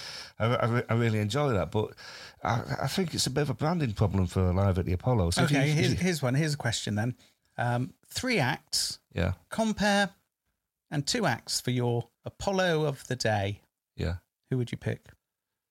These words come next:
Speaker 1: Um,
Speaker 2: Can I pick one?
Speaker 1: Yeah, well, go on.
Speaker 2: I, I'd put Jack Gledo on.
Speaker 1: Yeah, yeah, yeah, yeah, yeah.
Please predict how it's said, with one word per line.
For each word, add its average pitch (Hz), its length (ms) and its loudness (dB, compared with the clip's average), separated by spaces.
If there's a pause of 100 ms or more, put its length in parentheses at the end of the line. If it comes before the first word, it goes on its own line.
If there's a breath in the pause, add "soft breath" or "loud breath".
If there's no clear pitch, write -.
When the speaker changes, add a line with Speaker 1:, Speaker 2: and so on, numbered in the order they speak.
(300)
Speaker 1:
Um, 95 500 2 (880 loud breath)
Speaker 2:
Can 151 80 0
I 160 40 4
pick 185 180 -2
one? 208 280 2 (240)
Speaker 1:
Yeah, 98 240 2 (240)
well, 87 260 0
go 101 100 0
on. 95 60 4
Speaker 2:
I, 170 180 2
I'd 170 140 0
put - 180 -2
Jack 139 440 -2
Gledo 131 420 2
on. 117 240 0 (640)
Speaker 1:
Yeah, 113 320 4
yeah, 113 280 2
yeah, 107 160 2
yeah, 95 280 2
yeah. 90 160 2